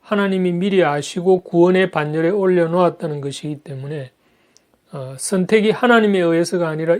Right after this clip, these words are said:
인간에게 먼저 있었기 때문에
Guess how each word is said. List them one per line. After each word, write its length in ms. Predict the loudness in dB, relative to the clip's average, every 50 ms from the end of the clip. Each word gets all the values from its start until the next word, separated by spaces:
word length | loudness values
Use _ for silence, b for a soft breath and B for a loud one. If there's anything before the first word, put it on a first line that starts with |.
| 0
인간에게 580 | -4 -4 -2 0 2 2 4 4 4 2 2 0
먼저 360 | -2 -2 -6 -6 0 2 2
있었기 560 | 4 4 2 -2 -6 -8 -8 _ _ -12 -12 -10
때문에 640 | _ -10 -10 -8 -8 -8 -8 -8 -8 -8 -10 -14